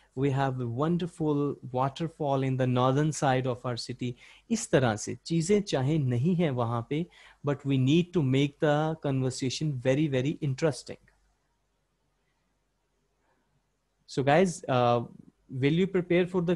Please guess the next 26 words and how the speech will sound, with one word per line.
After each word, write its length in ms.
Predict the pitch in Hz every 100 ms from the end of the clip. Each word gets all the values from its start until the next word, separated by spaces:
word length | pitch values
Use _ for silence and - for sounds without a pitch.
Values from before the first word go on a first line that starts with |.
| 175
cue 100 | 180
card 240 | 185 190 180
today? 360 | 170 190 285 285 _ _ _ _ _ _ _ _ _ _ _ _ _ _ _ _ _ _ _ _ _ _ _ _ _ _ _ _ _ -
Or 140 | 165
that's 320 | 156 180 185
fine. 280 | - 151 127
If 140 | 123 147
you 80 |
don't 220 | 139 147 156
want 240 | 151 156
to 80 | 165
prepare 400 | 160 151 165 165
it 220 | 165 _
now, 480 | 139 123 120 151 208
that's 280 | 143 135 131
fine, 320 | - 123 135
because 380 | 147 139 151 135
in 120 | 147
classes 500 | 135 131 123 - 147
we 120 | 135 127
will 180 | 139
practice 720 | 131 123 120 - 165 175 - - - - -
the 100 | 127
cue 220 | - 143
card 400 | 143 139 135 131
intensively. 840 | 135 120 135 135 127 123 110 110